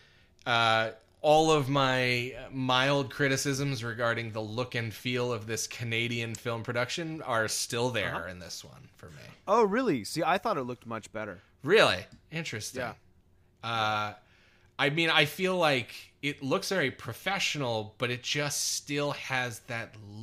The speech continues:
Speaker 1: look that's like, this doesn't look like a movie. It looks more like a T V show.
Speaker 2: Got it. Okay.
Speaker 1: Yeah.
Speaker 2: Yeah, I, I slightly disagree. Um, it, to me, it felt more like just a low budget movie from that time period.
Speaker 1: Mm-hmm.
Speaker 2: Um,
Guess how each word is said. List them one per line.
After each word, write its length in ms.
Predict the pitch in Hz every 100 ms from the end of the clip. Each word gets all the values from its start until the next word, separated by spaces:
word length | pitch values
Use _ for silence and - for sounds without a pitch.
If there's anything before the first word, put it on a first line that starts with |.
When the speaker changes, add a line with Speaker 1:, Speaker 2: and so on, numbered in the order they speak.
| 135
Speaker 1:
look 440 | 156 - _ - _ _ _ _ -
that's 320 | 110 - -
like, 340 | 104 95 95 -
this 180 | 113 -
doesn't 400 | 127 117 110 110
look 200 | 104 117
like 180 | 98
a 60 | 107
movie. 340 | 101 101 95
It 100 | 95
looks 220 | 80 104 -
more 120 | -
like 180 | 82 -
a 60 |
T 160 | - -
V 80 | 67
show. 180 | - - 120 _ _ _ _ _ _ -
Speaker 2:
Got 180 | 120 107
it. 80 | 123
Okay. 240 | 156 143
Speaker 1:
Yeah. 60 | 139 110 95
Speaker 2:
Yeah, 180 | 170
I, 260 | 175 175 170
I 60 | 180
slightly 440 | - 196 202 190
disagree. 580 | 175 - 147 151 151 139
Um, 520 | 135 143 123 113 113 - _ _ _ _ -
it, 300 | 151 151 139
to 120 | - 160
me, 160 | 156
it 160 | 135 117
felt 180 | 135 120
more 180 | 127
like 140 | 123 110
just 220 | - -
a 60 | 104
low 260 | 107 104
budget 460 | 95 104 101 98 95 _ _ _ _ _
movie 440 | 117 110 110 104 101
from 220 | 110 110
that 220 | 107 107
time 380 | - 117 120 135
period. 400 | 156 151 160 165
Speaker 1:
Mm-hmm. 640 | 127 117 117 120 - -
Speaker 2:
Um, 380 | 120 117 107 101